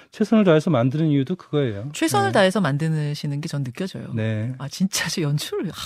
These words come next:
Speaker 2: 진짜 섬세하게 했다.
Speaker 1: 네네.
Speaker 2: 근데 궁금한 게
Speaker 1: 네.
Speaker 2: 보니까 이분들이 카메라, 고정형 카메라에서만
Speaker 1: 네.
Speaker 2: 움직이는 게 아니라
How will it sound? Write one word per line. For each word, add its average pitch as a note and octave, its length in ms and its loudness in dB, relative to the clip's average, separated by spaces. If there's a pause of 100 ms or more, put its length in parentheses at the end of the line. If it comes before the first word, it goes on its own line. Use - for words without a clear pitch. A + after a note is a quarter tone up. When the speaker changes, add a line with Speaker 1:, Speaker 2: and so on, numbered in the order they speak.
(240)
Speaker 2:
진짜 - 240 -8
섬세하게 F#4+ 560 -4
했다. E3+ 580 -4
Speaker 1:
네네. A#2 400 0 (240)
Speaker 2:
근데 - 180 -6
궁금한 D#4 380 0
게 A#3 260 -2 (240)
Speaker 1:
네. A2 280 -4 (100)
Speaker 2:
보니까 E4 240 -2
이분들이 B3+ 1040 -4 (420)
카메라, C5+ 280 2 (280)
고정형 A#4 520 0
카메라에서만 D#4 1000 4
Speaker 1:
네. G3 60 2
Speaker 2:
움직이는 A#3 380 0
게 A3+ 80 0
아니라 D#3+ 720 -2